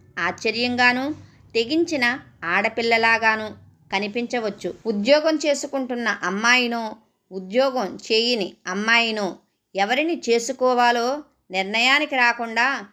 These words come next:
నిమిషానికో రేటు మారుస్తూ కాలక్షేపానికి సినిమాకి వెళ్ళినట్లు ఇలా పెళ్లి చూపులకు వెళ్ళకండి. ఉన్న ఫలంగా పదివేలు కట్నం తెమ్మంటే నిస్సహాయుడైన ఆడపిల్లల తండ్రి ఎక్కడ నుండి తేగలడు చెప్పండి?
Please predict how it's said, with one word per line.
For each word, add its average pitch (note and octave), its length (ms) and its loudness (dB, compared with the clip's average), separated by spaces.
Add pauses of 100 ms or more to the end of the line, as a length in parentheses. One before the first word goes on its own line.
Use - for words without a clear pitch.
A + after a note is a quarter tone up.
(360)
నిమిషానికో C#4 760 2
రేటు A#3 280 2
మారుస్తూ G#3+ 640 -2 (400)
కాలక్షేపానికి C#4 1080 2
సినిమాకి A#3 580 -4
వెళ్ళినట్లు B3 720 0 (180)
ఇలా G#3+ 320 4 (360)
పెళ్లి G#3 340 0
చూపులకు A#3 580 -4 (200)
వెళ్ళకండి. F#3 640 0 (340)
ఉన్న A#3+ 260 2
ఫలంగా C4 640 2 (280)
పదివేలు G#3 440 0
కట్నం B3 440 -2
తెమ్మంటే A3+ 640 0 (320)
నిస్సహాయుడైన C4+ 1080 0 (200)
ఆడపిల్లల A#3+ 580 0
తండ్రి G#3+ 440 -2 (260)
ఎక్కడ A3+ 360 0
నుండి C#4+ 220 0
తేగలడు C4+ 460 2
చెప్పండి? C4 640 -2